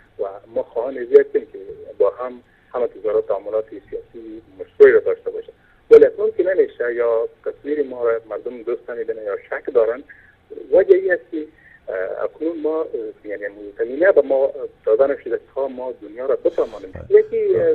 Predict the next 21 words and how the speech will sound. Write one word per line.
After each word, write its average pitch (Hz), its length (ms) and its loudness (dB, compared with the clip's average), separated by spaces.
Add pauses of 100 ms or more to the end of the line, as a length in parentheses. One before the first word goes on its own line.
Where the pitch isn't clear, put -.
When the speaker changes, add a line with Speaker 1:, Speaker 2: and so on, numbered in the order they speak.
Speaker 1:
زمان، 220 300 0
یکی 190 480 -2
زمان، 175 360 -2
اه، 156 560 -2 (180)
کشت - 180 -4 (100)
یک، 131 140 -6 (220)
اه، 117 100 4 (340)
حرکت 127 560 -2
یا 113 240 2
یک 98 140 -6
نهضت 104 400 2
است. 107 140 -4 (460)
یکی 175 240 6
زمان 156 380 0 (760)
رشد - 320 6
یک 110 220 0 (440)
حرکت - 380 -4
یا 92 220 -4
Speaker 2:
آه. 107 180 2
Speaker 1:
نهضت 160 140 2
است. 110 120 -4